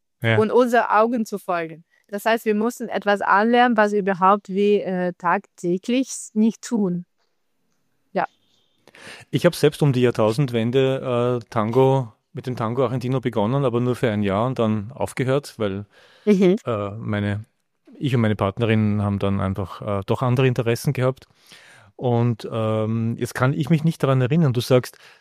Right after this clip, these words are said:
Speaker 1: das hat sich seit damals weiterentwickelt, auch der soziale Tanz. Äh, beim Tango Escenario, eh klar, aber kannst du dich noch erinnern, äh,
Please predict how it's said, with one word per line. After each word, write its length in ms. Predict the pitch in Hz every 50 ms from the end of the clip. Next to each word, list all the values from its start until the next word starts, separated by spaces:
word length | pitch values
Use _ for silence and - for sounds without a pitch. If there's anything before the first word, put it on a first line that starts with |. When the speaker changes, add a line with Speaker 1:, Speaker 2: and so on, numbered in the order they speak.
| -
Speaker 1:
das 140 | - 123 -
hat 140 | 131 127 -
sich 160 | - - -
seit 220 | - 139 127 117
damals 420 | 110 107 113 127 135 135 - - -
weiterentwickelt, 720 | 107 117 - - 131 117 110 110 120 117 - - 123 113 113
auch 140 | 113 104
der 100 | - 123
soziale 540 | - - 127 110 - - 113 101 110 113 113
Tanz. 460 | - - 110 101 98 101 - - - _ - - - - - - _ _ _ -
Äh, 460 | - 131 120 120 120 120 120 120 123
beim 600 | 117 - - 117 113 113 113 110 113 113 117 113 -
Tango 280 | - 120 120 123 131
Escenario, 720 | 120 113 - - 123 113 107 110 127 139 135 139 139 139 135 -
eh 140 | - 117 123
klar, 420 | 123 - 127 123 120 135 156 160 _ _ - - _ _ _
aber 220 | - 127 113 127
kannst 240 | - - 131 123 -
du 60 | 151
dich 120 | 143 143 123
noch 120 | 139 131
erinnern, 580 | 135 120 110 123 135 147 156 156 151 151 147 143 _ _ _ _ _ _ _ _ _ _ _
äh, 160 | 302 - 147